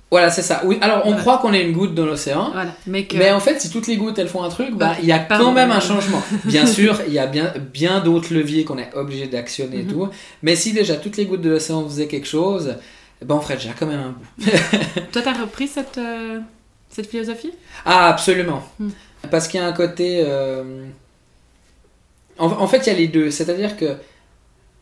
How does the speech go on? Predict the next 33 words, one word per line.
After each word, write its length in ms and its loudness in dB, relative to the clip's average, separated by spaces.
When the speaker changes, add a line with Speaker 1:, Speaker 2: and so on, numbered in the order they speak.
Speaker 1:
on 140 0
est 140 0
obligé, 880 -2
euh, 340 -4
on 80 0
sera 300 2
obligé, 500 -4
Speaker 2:
Mhm. 140 -6
Speaker 1:
euh, 340 -4
d'actionner 420 -2
des 120 -2
leviers 320 -4
politiques 640 -2
plus 200 -2
larges, 400 -4
Speaker 2:
Mhm. 180 -14
Speaker 1:
style 400 -2
taxer 460 -4
les 100 -6
grosses 240 -6
entreprises, 800 -10
des, 260 -8
des, 240 -10
quelque 180 2
chose 160 0
qui 120 2
est 80 4
beaucoup 260 -2
plus 140 -4
grand, 180 2
qui 140 -4
nous 80 -4
dépasse. 500 -6